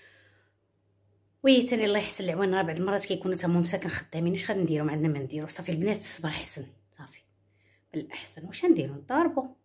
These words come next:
لعندكم، تقمتوا على هضرتي، اتونسيون. انا ديما نبغيكم تكونوا فاهمين مع رجالاتكم، ديما ماشي مشكل، ماشي مشكل، يكون تنازلات. آه، لا ما داش هو لي كورس نديرو حنا، مالنا حنا، مالناش كاسين حنا، كاع،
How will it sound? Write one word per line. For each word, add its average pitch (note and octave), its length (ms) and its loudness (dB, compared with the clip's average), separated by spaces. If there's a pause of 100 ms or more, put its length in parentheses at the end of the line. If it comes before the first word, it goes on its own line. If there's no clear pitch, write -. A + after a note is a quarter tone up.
(140)
لعندكم، F3 640 -4 (640)
تقمتوا F4 360 6
على E4 100 8
هضرتي، D4 520 6 (180)
اتونسيون. F3+ 640 -6 (720)
انا F#3 120 -2
ديما B3 240 4
نبغيكم G#3+ 340 -2
تكونوا G3 280 -4
فاهمين G3 400 0
مع E3+ 100 0
رجالاتكم، F3 800 2
ديما F#3+ 300 2 (380)
ماشي A3+ 280 0
مشكل، F#3 400 -4
ماشي F3 220 -10
مشكل، F3 280 -10
يكون F#3+ 240 -10
تنازلات. F#3 720 0 (540)
آه، F#3+ 540 4
لا G3+ 100 0
ما G3 100 4
داش F3+ 240 2
هو F#3 100 2
لي E3+ 100 4
كورس E3+ 280 -8
نديرو E3 240 2
حنا، - 220 -12
مالنا E3 320 4
حنا، - 300 -6
مالناش G3 380 4
كاسين F3+ 340 -2
حنا، F3+ 140 -4
كاع، E3+ 220 0